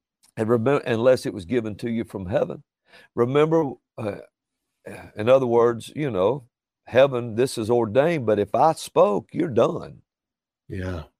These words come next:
Speaker 1: You know, when Pilate came out there and said,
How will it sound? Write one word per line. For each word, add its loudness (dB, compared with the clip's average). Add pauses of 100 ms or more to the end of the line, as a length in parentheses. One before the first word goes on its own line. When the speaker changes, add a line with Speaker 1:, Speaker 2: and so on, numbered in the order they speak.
(280)
Speaker 1:
You -4
know, 4
when 2
Pilate 4
came -6
out -4
there -4
and -8
said, -2